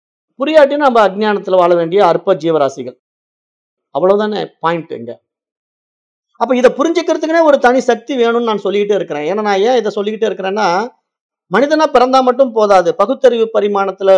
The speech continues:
இதை புரிந்து கொள்ளக்கூடிய அளவுக்கு சக்தி பெற வேண்டும் இல்லையா? ஸ்கூல்ல வந்து ஐம்பது students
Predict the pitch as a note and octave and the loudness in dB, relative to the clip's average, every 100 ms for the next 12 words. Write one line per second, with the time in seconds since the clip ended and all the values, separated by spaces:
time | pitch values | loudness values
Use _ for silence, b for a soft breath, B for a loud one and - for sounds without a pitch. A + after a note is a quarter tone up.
0 | F#3+ F#3 G3 F#3+ F3+ - B3+ D4 C#4+ C4+ | 2 -2 -4 -4 -6 -8 -6 -6 0 2
1 | B3+ - A#3+ A3+ A#3 C4 D#4 D4+ F4 C4+ | 2 0 -2 2 4 4 2 -2 -2 -2
2 | A#3+ - E4+ B3 G#3 F#3 F3 D#3+ D#3 D#3+ | -2 -6 -2 -2 0 -4 -6 -6 -4 -4
3 | C#3 _ _ _ _ _ _ _ _ _ | -8 _ _ _ _ _ _ _ _ _
4 | _ - D4 E4+ D4+ C#4 C#4+ A#3+ B3+ C4 | _ -8 -2 2 4 6 4 4 2 2
5 | - C#4+ D4 - | 0 -2 -2 -2